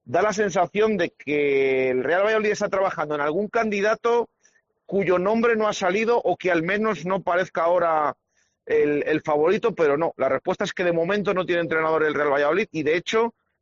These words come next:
ha anunciado en la mañana de hoy que en nada, en hora y pico, eh, el entrenamiento lo va a llevar a cabo el entrenador del filial, Álvaro Rubio,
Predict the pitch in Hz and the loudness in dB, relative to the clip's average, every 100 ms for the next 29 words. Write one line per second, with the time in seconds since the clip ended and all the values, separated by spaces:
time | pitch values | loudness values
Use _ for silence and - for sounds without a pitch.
0 | _ 143 160 202 180 147 131 131 127 139 | _ -4 0 -2 0 0 2 0 0 0
1 | 170 185 180 180 214 208 _ - 147 135 | 0 2 2 2 2 -2 _ -10 -2 0
2 | 127 - 131 135 185 170 120 123 127 127 | 0 0 -2 -2 0 0 0 -2 -4 -4
3 | 147 160 156 151 - 196 - 135 120 113 | -2 0 0 -2 -4 -6 -2 0 2 0
4 | - 127 127 127 123 123 127 127 135 135 | 0 0 0 0 0 0 0 -2 -4 -2
5 | 160 185 156 135 131 127 147 156 156 156 | -2 -4 -2 0 0 2 2 2 2 0
6 | 151 - 185 147 123 117 127 131 143 139 | 0 -2 -2 0 -2 -2 -2 -2 -2 -4
7 | 147 165 147 147 147 170 175 208 247 | -4 0 0 0 0 0 0 -2 -2